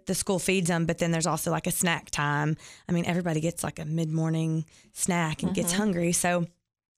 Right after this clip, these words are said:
Speaker 1: we've been trying to, um, to reach out to the teachers and, and just provide them with classroom snacks.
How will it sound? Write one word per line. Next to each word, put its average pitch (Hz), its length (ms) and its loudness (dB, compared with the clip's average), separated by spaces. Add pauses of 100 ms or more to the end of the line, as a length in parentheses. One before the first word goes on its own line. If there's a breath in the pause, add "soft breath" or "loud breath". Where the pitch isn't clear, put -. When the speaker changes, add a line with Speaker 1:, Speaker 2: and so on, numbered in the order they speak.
(100)
Speaker 1:
we've 196 200 2
been 208 160 4
trying 180 400 2
to, 180 300 2
um, 160 400 2 (880 loud breath)
to 208 120 0
reach 190 280 2
out 170 220 2
to 180 80 0
the 165 100 0
teachers 160 640 2
and, 160 500 2 (120)
and 165 160 2
just 156 200 0
provide 147 520 0
them 151 260 2
with 151 240 -2
classroom 170 500 -2
snacks. - 640 -4